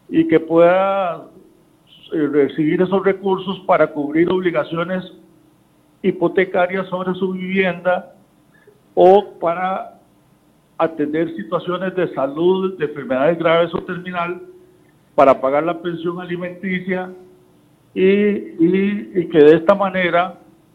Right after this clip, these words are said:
eh, podamos auxiliarlos. Igualmente, el proyecto pretende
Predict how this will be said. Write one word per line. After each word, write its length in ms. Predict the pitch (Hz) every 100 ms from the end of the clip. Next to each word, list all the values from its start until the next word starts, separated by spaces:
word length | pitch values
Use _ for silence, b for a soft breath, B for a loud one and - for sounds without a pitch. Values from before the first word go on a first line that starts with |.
| _ _ _ -
eh, 140 | 143
podamos 480 | - 147 143 180 185
auxiliarlos. 840 | 180 170 175 143 143 113 - - - -
Igualmente, 1160 | 180 143 175 202 202 202 196 214 202 190 - -
el 160 | 165 160
proyecto 680 | 151 147 151 160 - 196 -
pretende 760 | 190 190 202 185 185 190 220